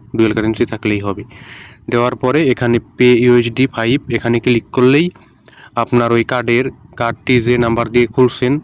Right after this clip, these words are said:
ওই কার্ডে একটি ওটিপি যাবে, ওই ওটিপিটি দিয়ে কনফার্ম করলে আপনার ফাইভ ডলার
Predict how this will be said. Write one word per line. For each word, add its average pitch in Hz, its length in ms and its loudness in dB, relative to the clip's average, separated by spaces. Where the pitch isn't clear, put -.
ওই 117 100 0
কার্ডে 120 260 -4
একটি 113 240 -4
ওটিপি 123 400 2
যাবে, 120 280 0
ওই 123 140 4
ওটিপিটি 127 540 0
দিয়ে 123 220 2
কনফার্ম 127 420 -2
করলে 127 240 2
আপনার 151 240 -2
ফাইভ 120 160 0
ডলার 120 200 2